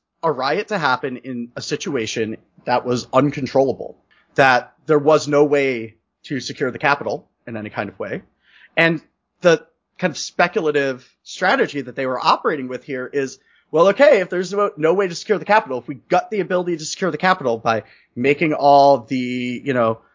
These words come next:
making all the metal detectors go away and, like, having Homeland Security issue reports that said that they don't know of any violence, which is something that they did,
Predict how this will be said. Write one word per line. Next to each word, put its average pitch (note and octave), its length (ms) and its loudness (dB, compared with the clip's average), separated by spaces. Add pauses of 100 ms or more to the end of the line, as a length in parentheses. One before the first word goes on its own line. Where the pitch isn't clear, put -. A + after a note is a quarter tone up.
(240)
making D#3+ 180 2
all D3 80 8
the C3 80 0
metal F3+ 200 4
detectors E3 440 -2
go F3+ 120 6
away D#3 720 2
and, C3 160 -6
like, A#2 260 -4 (300)
having F3+ 280 0
Homeland E3 360 -2
Security D#3 640 -4
issue D3+ 440 0
reports C#3 560 0
that C#3+ 140 -8
said B2+ 180 0
that A#2+ 120 -2
they C3 120 0
don't C3+ 140 0
know C3+ 100 4
of B2 100 2
any G#2+ 140 -2
violence, F3 640 4
which G#2+ 120 -16
is G#2+ 100 -14
something A2 300 -12
that A2+ 160 -6
they A2+ 100 -6
did, A2+ 500 -4